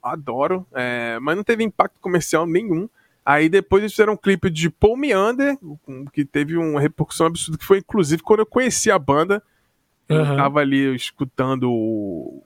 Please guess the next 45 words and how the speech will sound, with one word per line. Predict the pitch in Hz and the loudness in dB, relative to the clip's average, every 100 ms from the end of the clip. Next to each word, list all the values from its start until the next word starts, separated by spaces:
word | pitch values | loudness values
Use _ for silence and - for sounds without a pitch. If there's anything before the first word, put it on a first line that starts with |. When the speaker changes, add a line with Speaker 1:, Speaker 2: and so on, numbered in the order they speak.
| _ | _
Speaker 1:
que | 170 | -2
na | 185 | 0
época | 247 262 269 | 0 0 0
em | 214 | 2
M | 214 | 0
T | 196 196 | 0 2
V, | 165 | 4
eu | |
morava | 185 202 208 | 4 2 2
em | |
Brasília | 190 151 175 | 2 2 0
e | 185 | 0
não | 190 | -2
tinha | - | -2
M | 196 196 | -2 0
T | 233 | 0
V, | 151 127 120 | 0 0 -2
né? | 113 135 _ _ _ | -2 -8 _ _ _
Aberto. | 147 139 143 131 - 135 | 0 2 2 0 -2 0
Aí | 135 139 | 0 2
só | - | 2
tinha | 151 - 180 | 2 0 0
T | - | 2
V | 202 | 2
a | 190 | 2
cabo. | - 131 135 | 2 0 0
Só | - 170 | 0 0
que | 202 | 0
aí | 214 | 0
T | 208 226 | 0 2
V | |
a | 208 | 2
cabo, | 190 165 156 | 2 0 0
que | |
era | 151 143 | -2 2
T | - 202 | 2 2
V | 214 | 2
A | 165 185 | 2 2
na | 185 | 0
época, | 175 208 _ _ - | -2 -2 _ _ -6
tinha | - 190 208 | -2 2 2
M | 226 | 0
T | 220 196 | 0 0
V | 175 | 2
Latino. | 240 247 - - 220 233 143 | 0 -2 -2 0 2 2 -2